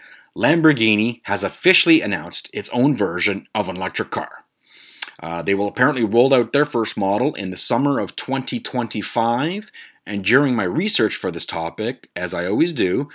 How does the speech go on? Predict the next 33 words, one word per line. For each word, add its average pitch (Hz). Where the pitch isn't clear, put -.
I -
hit 101
up 101
the 104
old 127
Google 110
machine. 101
And 92
when 95
you 113
punch 123
in 127
the, 95
you 101
know, 87
the 95
words 95
Lamborghini 104
electric 92
car, 95
do 127
you 139
know 175
what, 240
you 147
know 196
what 277
pops 233
up 220
first? -
It's 127
a 123
website. 139